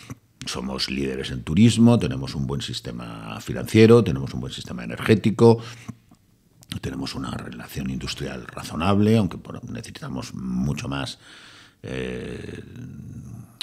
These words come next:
evolución hacia el, el capital no material, bueno, pero eso se va moviendo, este, ese tipo de actividades como la tuya es una muestra, pero yo creo que el, el, el, el sector público, eh,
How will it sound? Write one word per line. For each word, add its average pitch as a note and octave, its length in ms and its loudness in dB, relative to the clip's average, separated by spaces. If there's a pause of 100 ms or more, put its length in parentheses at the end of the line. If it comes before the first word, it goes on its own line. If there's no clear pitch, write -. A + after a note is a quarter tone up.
(160)
evolución C2+ 500 -4
hacia B1 360 -6
el, A1 220 -10
el B1+ 160 -8
capital C2 460 -6
no C2 100 -4
material, F#2+ 720 2 (580)
bueno, - 180 -14
pero C#2 200 -4
eso C#2 360 -6
se - 140 -6
va A#1+ 140 -2
moviendo, G#2+ 880 8 (260)
este, - 220 -16
ese - 140 -10
tipo B1+ 160 -8
de B1+ 60 -6
actividades C2 420 -6
como C2+ 140 -6
la A#1+ 100 -6
tuya B1+ 200 -2
es A#1+ 120 -8
una C2 120 -4
muestra, A#2 460 2 (840)
pero - 200 -12
yo - 140 -16
creo - 160 -18
que E2+ 100 -4
el, F2+ 200 -2
el, - 200 -10
el, - 220 -16
el - 260 -16
sector - 320 -16
público, E2 640 -4
eh, - 60 -14